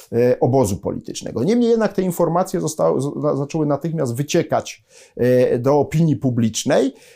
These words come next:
e, i zaczęła się równocześnie burzliwa, e, debata w Sejmie, ponieważ, e, czwartego czerwca wieczorem, e, e, do Sejmu przybył, e, prezydent Lech Wałęsa i o ile jeszcze w programie obrad Sejmu głosowanie nad tym złożonym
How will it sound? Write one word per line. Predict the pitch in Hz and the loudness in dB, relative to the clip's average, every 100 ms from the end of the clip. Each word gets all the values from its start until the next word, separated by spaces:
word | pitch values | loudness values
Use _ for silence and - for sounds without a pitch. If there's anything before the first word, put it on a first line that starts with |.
| - | -2
e, | 156 196 | 2 2
i | - 269 | 0 0
zaczęła | 262 226 240 226 | 0 2 2 2
się | 214 220 208 | 2 2 2
równocześnie | 180 190 175 196 - 185 | 0 -2 -2 -2 -2 0
burzliwa, | 120 156 143 160 170 165 170 - _ - | 0 0 0 0 2 0 0 -8 _ -2
e, | 123 131 110 | 0 0 0
debata | 113 135 147 170 143 123 | 0 2 2 2 0 0
w | - | 0
Sejmie, | - 143 123 123 170 | 2 2 2 2 2
ponieważ, | 202 147 151 139 - - _ _ - | 0 -2 0 0 0 -6 _ _ -8
e, | 113 120 | -2 -2
czwartego | - - 127 160 135 | 0 -2 -2 -2 -2
czerwca | 117 147 139 127 | -2 -4 -4 -4
wieczorem, | 107 123 123 139 139 131 127 _ _ | -2 -2 0 2 2 0 -2 _ _
e, | 113 117 113 107 - | -2 2 2 2 0
e, | 117 110 | -2 -2
do | 120 | -2
Sejmu | - 143 151 131 | 0 0 0 0
przybył, | - 131 127 117 110 | -4 -2 0 0 0
e, | 110 | -2
prezydent | 131 135 139 117 | -2 -4 -2 0
Lech | 131 131 | 0 0
Wałęsa | 113 110 110 120 208 220 - - | 0 0 0 -2 0 -2 -2 -2
i | 160 | 0
o | 165 | 2
ile | 214 202 | 2 2
jeszcze | 180 - | 0 -2
w | 170 | -4
programie | - 151 151 185 226 156 131 - - | 0 0 2 2 2 2 0 -4 -2
obrad | 180 185 139 | 0 2 0
Sejmu | - - 175 170 | 0 0 2 0
głosowanie | 135 139 147 143 165 196 151 | 0 0 0 0 0 0 0
nad | 135 - | 0 -2
tym | 135 | -4
złożonym | 117 135 139 151 127 | -2 0 2 2 0